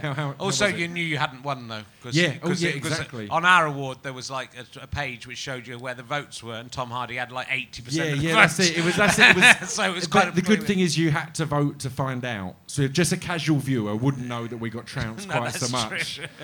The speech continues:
Speaker 2: But when I clicked to vote for myself, um,
Speaker 1: <laughs>
Speaker 2: it was evident, though, that I wasn't in the running, so
Speaker 1: I did go, I was doing, I did, they asked me to do some stand-up at the gig, so that's why I
Speaker 2: Awesome.
Speaker 1: went along.
Speaker 2: Yeah.
Speaker 1: I donated my
Speaker 2: You don't need
Speaker 1: fee to
Speaker 2: excuses.
Speaker 1: Back to the Charity.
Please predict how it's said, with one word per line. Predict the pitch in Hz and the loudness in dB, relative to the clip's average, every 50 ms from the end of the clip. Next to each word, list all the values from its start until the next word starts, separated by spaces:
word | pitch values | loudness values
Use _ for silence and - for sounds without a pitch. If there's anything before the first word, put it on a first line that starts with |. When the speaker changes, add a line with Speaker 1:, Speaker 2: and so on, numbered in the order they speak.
| - - | -4 -2
Speaker 2:
But | 147 151 151 | 0 0 2
when | 156 160 156 | 2 2 2
I | 156 147 | 2 0
clicked | 143 - - 165 156 151 156 - | 0 -2 -6 -8 -8 -8 -6 -8
to | 156 143 | -6 -4
vote | 120 131 127 131 - | -4 -4 -4 -4 -6
for | - 131 | -6 -4
myself, | 120 117 110 - - 143 120 104 98 98 98 - - - - | -4 -4 -4 -2 -2 -2 0 -2 -2 -4 -6 -10 -16 -12 -8
um, | 110 110 107 107 107 107 110 110 107 98 | -4 -2 -2 -2 -2 -2 -4 -2 2 4
Speaker 1:
<laughs> | 240 - - 240 226 - 220 220 - 208 214 - - 202 208 233 226 - - - 180 - - - 170 - - - - - - - - - - - | 4 4 4 2 2 2 0 -2 0 0 -2 -2 -2 -2 -4 -2 -2 -4 -4 -4 -4 -6 -4 -6 -6 -6 -6 -8 -10 -8 -10 -10 -12 -8 -4 -2
Speaker 2:
it | 156 165 | 0 4
was | 156 156 147 131 | 4 6 6 6
evident, | 160 156 131 131 127 120 117 101 107 110 - - | 6 6 6 4 4 2 0 -2 -4 -6 -8 -6
though, | 120 120 117 113 | -4 -2 -2 -2
that | 107 120 123 117 | -2 -2 0 2
I | 123 | 2
wasn't | 123 120 127 120 117 127 120 | 2 2 2 0 0 -4 -4
in | 117 117 | -4 -4
the | 113 110 | -2 -2
running, | 113 113 110 104 101 101 101 101 101 | -2 -2 -4 -4 -6 -6 -8 -8 -8
so | - - 113 107 107 104 104 104 104 107 | -6 -4 -2 0 0 0 0 -2 -2 -4
Speaker 1:
I | 127 147 151 | -4 -6 -4
did | - 180 170 - | -4 -6 -4 -2
go, | 170 156 | 0 0
I | 160 170 | 0 0
was | 160 160 160 | -2 -4 -6
doing, | 180 175 160 151 147 139 135 135 127 | -6 -6 -6 -6 -8 -12 -14 -12 -10
I | 131 135 | -10 -10
did, | 120 113 147 139 131 143 131 | -10 -12 -16 -16 -16 -14 -10
they | 156 | -8
asked | 160 175 165 - - 139 | -6 -6 -6 -8 -10 -12
me | 135 | -14
to | 131 | -14
do | 131 139 | -14 -12
some | 131 - 127 120 | -12 -12 -10 -10
stand-up | - - 143 135 135 127 117 107 - 123 | -10 -8 -8 -8 -10 -12 -14 -16 -16 -18
at | 113 - | -20 -20
the | 117 | -18
gig, | - 123 117 107 - | -16 -14 -14 -14 -16
so | - - 123 | -18 -18 -14
that's | 120 117 127 120 | -14 -12 -12 -10
why | 120 | -10
I | 120 117 | -8 -8
Speaker 2:
Awesome. | 113 110 | -8 -10
Speaker 1:
went | 110 107 104 113 | -12 -14 -16 -16
along. | 113 110 104 98 _ _ - | -16 -18 -18 -20 _ _ -14
Speaker 2:
Yeah. | 120 117 107 98 95 - - | -12 -10 -10 -10 -12 -12 -10
Speaker 1:
I | - 175 | -10 -6
donated | 175 196 185 170 160 147 135 135 | -4 -4 -2 -2 -2 -4 -4 -6
my | 139 139 | -8 -8
Speaker 2:
You | 208 | -8
don't | 185 | -6
need | 156 139 | -6 -6
Speaker 1:
fee | 135 | -6
to | 127 | -6
Speaker 2:
excuses. | 123 - - 127 123 120 107 | -8 -8 -6 -6 -6 -6 -6
Speaker 1:
Back | 123 131 123 - | -6 -6 -6 -6
to | 123 | -10
the | 120 120 | -10 -8
Charity. | - 143 127 123 117 107 - 120 113 107 | -6 -6 -4 -4 -6 -8 -10 -14 -14 -16